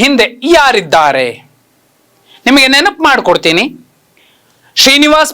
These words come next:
ಪ್ರಸಾದ್ ಅವರ ಶ್ರದ್ಧಾಂಜಲಿ ಕಾರ್ಯಕ್ರಮದಲ್ಲಿ ಮಾಜಿ ಮುಖ್ಯಮಂತ್ರಿ ಯಡಿಯೂರಪ್ಪ ಹಾಗೂ ಮುಖ್ಯಮಂತ್ರಿ ಸಿದ್ದರಾಮಯ್ಯ ಅವರು ಒಂದೇ ವೇದಿಕೆ ಮೇಲಿದ್ದಾಗ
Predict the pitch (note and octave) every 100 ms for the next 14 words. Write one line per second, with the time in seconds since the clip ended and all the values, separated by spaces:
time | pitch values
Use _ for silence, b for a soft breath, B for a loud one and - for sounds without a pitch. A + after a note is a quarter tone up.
0 | - G#3+ A#3+ A#3+ A3+ A3 C4+ A#3+ _ _
1 | _ _ _ _ _ _ _ _ _ _
2 | _ _ - A#3 A#3 C4+ C#4 C4+ C4 B3+
3 | A3 A3 A3 G#3 G#3+ A3+ C#4+ G3+ G3+ A3+
4 | A#3+ B3+ C#4+ B3+ - A#3 A3+ B3+ A3 G#3+
5 | B3 A3+ A3+ A3+ G#3 B3+ D4+ F#3 F#3+ B
6 | B B B _ - A#3 A#3+ D#4 D#4 E4
7 | C#4 A3+ G3 A#3+ A#3+ A#3 A3+ A#3+ A#3 C#4
8 | D#4+ D4+ C4 A#3+ C4+ - A#3 G#3+ G#3 F#3+
9 | C4